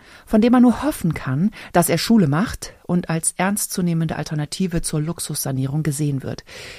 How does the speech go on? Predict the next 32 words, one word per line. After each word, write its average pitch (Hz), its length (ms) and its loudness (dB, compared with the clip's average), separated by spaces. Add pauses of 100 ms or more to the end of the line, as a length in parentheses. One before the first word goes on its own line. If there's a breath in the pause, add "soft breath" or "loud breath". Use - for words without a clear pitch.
(120 loud breath)
Die - 120 -4
Ästhetik - 760 -2
des - 220 -6
Imperfekten 170 880 -2 (260 loud breath)
und 180 80 0
der 190 80 6
minimalistische 196 720 4
Ansatz 180 460 -4 (280 loud breath)
machen 214 280 2
die - 100 2
Casa 180 300 -4
Rossa 151 400 -2 (180 loud breath)
zu - 160 -4
einem 151 240 2 (140)
Pionier 190 600 6 (180)
der 175 120 4
Umbauwende.“ 123 540 2 (260)
Zitat 147 320 -4
Ende. 117 200 -8 (500 loud breath)
Das 160 240 2
brauchen 214 320 6
wir, 226 220 8 (240 loud breath)
das 185 180 2
brauchen 190 320 2
unsere 170 220 2
Städte. 214 500 4 (420 loud breath)
Die 190 40 4
Casa 185 300 4
Rossa 170 340 4
wurde 156 240 4
vielfach 254 460 2
ausgezeichnet. 156 800 -2